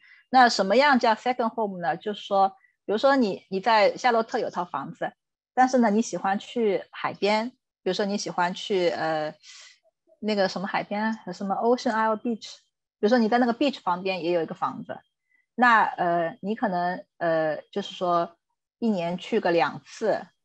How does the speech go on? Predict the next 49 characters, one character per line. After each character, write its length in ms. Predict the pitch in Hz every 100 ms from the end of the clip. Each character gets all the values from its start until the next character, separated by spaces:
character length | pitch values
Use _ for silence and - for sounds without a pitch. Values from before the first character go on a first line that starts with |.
| _ _ _ _ _ _ -
呃， 200 | 180 170
但 180 | 240 240
是 120 | 240
呢， 240 | 214 196
你 180 | 180 160
这 100 | 226
个 120 | 214
房 260 | 185 156 180
子 60 |
呢， 180 | 196 170
并 260 | - 220 185
没 100 | 180
有， 340 | 175 160 -
呃， 120 | - 165
出 200 | - 220
租 160 | 240
出 140 | - 180
去， 260 | - -
就 100 | -
是 300 | - 175 139 _ _ _ _ _ _ _
那 120 | 196 196
边 180 | 185 180
自 140 | 196
己 120 | 156
住 220 | - 190 165
的， 200 | - - _ _ _ _ _ _ _
那， 180 | 233 247
那 160 | 226 262
个 100 | 196
就 100 | 190
是 140 | -
你 80 | 165
的 100 | 151
second 380 | - 175 175 -
home。 240 | 175 143 _ _ -
就 80 | 233
second 240 | 277 285
home 280 | 302 294 240
呢， 140 | 214 190
你 100 | 170
要 140 | 175
过 120 | 180
去 120 | 226 -
住， 400 | - 233 - _ _ _ _ _ _
呃， 400 | 165 160 151 - - _
才 160 | - 151
算， 300 | 180 151 151
就 120 | 175
是 240 | - 156